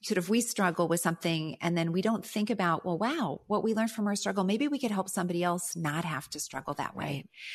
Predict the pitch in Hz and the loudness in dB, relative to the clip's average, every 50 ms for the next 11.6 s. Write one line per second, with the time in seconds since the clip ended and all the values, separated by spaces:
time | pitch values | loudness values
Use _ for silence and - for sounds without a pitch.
0 | - - - - - - - - 226 220 220 226 220 - - 214 202 196 202 190 | -12 -14 -14 -8 -6 -2 2 4 6 6 6 6 4 4 2 2 2 4 2 2
1 | - 233 247 262 - 240 247 - - 214 208 202 208 - 208 - 202 190 180 180 | 2 2 2 2 2 0 -2 -2 0 0 0 2 0 -2 -2 -2 0 0 0 0
2 | - - 214 226 226 226 202 202 208 214 - - - - - - - - - 214 | -2 -2 -2 -2 -2 0 0 0 -2 -2 0 -2 -2 -2 -2 -6 -6 -2 0 2
3 | 208 208 - - - 175 165 175 170 170 - - 185 185 220 240 285 320 359 - | 2 2 0 0 -2 0 2 2 0 0 -2 -4 -4 -2 -2 -2 0 0 -2 -4
4 | - - - - - - 214 202 208 208 202 196 - 208 226 208 190 185 190 180 | -8 -12 -12 -12 -2 2 4 6 6 6 4 2 2 2 2 4 4 4 2 2
5 | - - - 180 165 170 175 185 165 170 151 143 156 - - 226 294 320 339 349 | 0 -2 -2 -2 0 2 2 0 2 2 0 0 -2 -2 -2 0 0 2 0 0
6 | 320 - 214 226 247 277 285 277 269 - 247 240 - - 254 240 - 247 240 220 | -2 0 0 0 0 0 0 -2 -2 -2 -2 -4 -2 -4 -4 -2 0 0 0 2
7 | 208 202 196 196 190 196 180 170 180 196 233 240 247 285 294 302 320 - - - | 2 2 0 0 -2 -2 -2 -2 -2 -2 -2 -2 -2 0 0 0 0 -2 -6 -10
8 | - - - 202 196 240 240 - - 240 226 - - - 214 208 214 226 233 - | -10 -8 -6 -2 0 0 0 0 -2 -4 -4 -4 -6 -4 -4 -2 -2 -4 -4 -2
9 | - 190 196 196 202 196 180 175 - - 165 165 151 165 196 - - 135 147 - | -2 0 2 2 2 2 0 -2 -2 -4 -4 -2 -2 -2 -2 -2 -4 -4 -4 -6
10 | 180 - - _ - - 185 175 185 - - 208 190 175 170 - 180 170 165 156 | -6 -8 -8 _ -8 -4 -2 -2 -2 -2 0 0 0 0 0 -2 -4 -2 0 0
11 | 156 165 180 208 208 214 202 180 180 - - | 0 0 0 0 0 2 2 2 2 0 -4